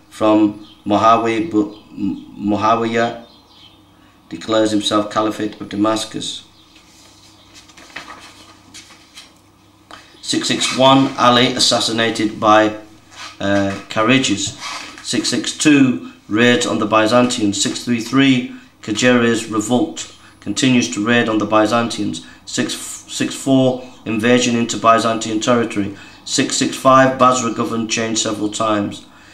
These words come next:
Six six seven, campaigns against Antakya, Antioch, raids against the Byzantines. Uh, six six eight,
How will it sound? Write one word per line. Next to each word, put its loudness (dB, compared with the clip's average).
Six -2
six -2
seven, 2
campaigns 0
against -4
Antakya, -2
Antioch, -2
raids 2
against -4
the -6
Byzantines. -2
Uh, 2
six -2
six -2
eight, 0